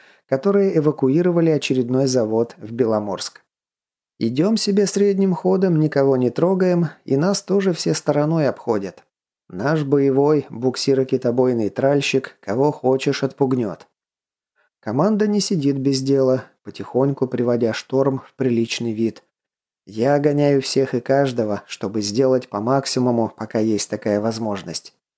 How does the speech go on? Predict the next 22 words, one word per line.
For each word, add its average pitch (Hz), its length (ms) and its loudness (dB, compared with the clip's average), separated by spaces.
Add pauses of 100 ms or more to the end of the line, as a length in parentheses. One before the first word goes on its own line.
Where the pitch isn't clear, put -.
(400)
Да 139 120 0
и 202 120 2
мыслей 196 380 0
дурных 165 440 0
так 135 220 -2
в 135 80 -2
голове 135 400 2
меньше. 107 440 -4 (340)
И 120 100 0
у 113 100 2
них, 190 420 0 (100)
и 127 100 0
у 135 100 2
меня. 101 400 -8 (1300)
«Витя, 120 480 -2
дал 156 300 2
бы 202 140 0
ты 202 160 0
отдохнуть 196 580 0
людям, 127 440 0 (140)
будь 131 340 -2
человеком», 208 720 0